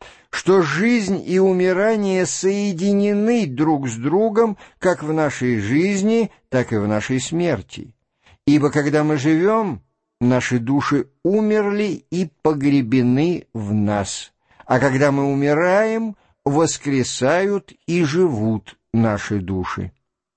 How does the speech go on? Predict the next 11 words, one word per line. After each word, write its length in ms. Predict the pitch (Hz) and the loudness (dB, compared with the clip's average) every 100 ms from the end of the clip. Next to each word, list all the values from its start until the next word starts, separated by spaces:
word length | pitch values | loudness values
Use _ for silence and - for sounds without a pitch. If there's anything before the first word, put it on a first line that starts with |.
| _ _ _ | _ _ _
О 120 | - 131 | 0 2
Гераклите 840 | 127 147 151 185 226 202 139 107 | 2 2 0 -2 -6 -2 0 0
мы 240 | 117 196 | 0 -2
в 80 | 196 | -2
самом 400 | - 190 185 170 | -2 0 0 -2
деле 240 | 160 190 | 0 0
можем 340 | 170 165 160 156 | 0 0 -2 -4
сказать, 580 | - 147 135 185 214 - | -4 -2 0 0 -2 -2
перефразируя 840 | 139 135 135 139 127 147 135 123 | -4 -2 -2 -2 0 0 2 0
слова 380 | 123 123 127 127 | 0 -2 0 0
Сократа, 800 | 117 131 127 131 120 107 110 | -2 -4 -4 -2 0 0 -4